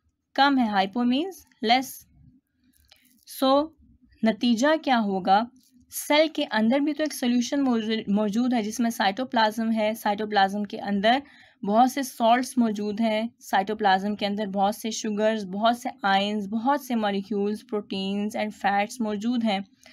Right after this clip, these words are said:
So, वो एक बहुत ही थिक सॉल्यूशन है। अगर आप सेल को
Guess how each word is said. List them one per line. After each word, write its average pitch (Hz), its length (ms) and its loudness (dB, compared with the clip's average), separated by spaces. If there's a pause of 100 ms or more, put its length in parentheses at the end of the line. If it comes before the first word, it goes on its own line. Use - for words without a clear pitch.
(400)
So, - 40 0
वो 240 240 2
एक 254 140 0
बहुत 220 320 2
ही 277 100 -4 (180)
थिक 302 180 -2 (180)
सॉल्यूशन 196 680 -4
है। 170 240 -6 (920)
अगर 196 180 2
आप 262 180 6
सेल 262 460 0
को 214 520 0